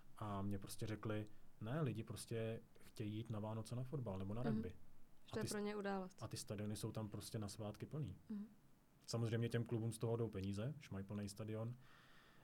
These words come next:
Speaker 1: Je neuvěřitelný, kolik se tam prodá prostě fotbalových, rugbyových dresů. Tam jdete po ulici a, a tam lidi chodí v drezech svýho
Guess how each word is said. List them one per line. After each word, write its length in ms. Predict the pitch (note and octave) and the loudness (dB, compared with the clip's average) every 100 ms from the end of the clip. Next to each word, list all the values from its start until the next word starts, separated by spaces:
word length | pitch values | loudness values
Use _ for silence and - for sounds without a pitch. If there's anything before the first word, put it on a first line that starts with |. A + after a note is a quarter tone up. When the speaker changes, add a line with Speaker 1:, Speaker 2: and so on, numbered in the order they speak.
| - | 0
Speaker 1:
Je 80 | A2 | 4
neuvěřitelný, 1000 | A#2 A2 A2 A#2 A2 A2 A2 A2+ A2+ - - - - - - - - - - - - - - - - - - - - | 6 6 4 4 6 6 6 4 2 -2 -12 -14 -14 -16 -18 -16 -14 -14 -14 -12 -12 -12 -8 -6 -6 -2 -2 -2 -2
kolik 260 | - A#2 A2+ | 2 2 4
se 100 | A2+ | 2
tam 160 | A2+ | 2
prodá 340 | G#2+ G#2+ G#2 G#2 | 2 2 2 2
prostě 380 | G2+ G2+ - A2 | -2 -2 -2 0
fotbalových, 680 | - G#2 G#2+ G#2+ G#2 G2+ | 0 2 2 2 2 2
rugbyových 440 | G#2 G2 G#2 G2+ G2 | 0 0 2 2 2
dresů. 300 | G#2 C3+ B2+ | 2 4 4
Tam 180 | G#2 G2 | 4 2
jdete 200 | G2 G#2 | 2 0
po 120 | G#2 | 2
ulici 520 | G2 G2 - G2+ G2+ | 2 2 0 2 2
a, 200 | G2 G2 | 2 0
a 40 | G2+ | -2
tam 180 | G2+ | 0
lidi 160 | G2+ G2 | 0 0
chodí 260 | G2 G2+ G2 | 0 2 2
v 40 | |
drezech 360 | G2 G2+ G2+ F#2+ | 2 0 0 -2
svýho 320 | G#2+ G2+ | 0 2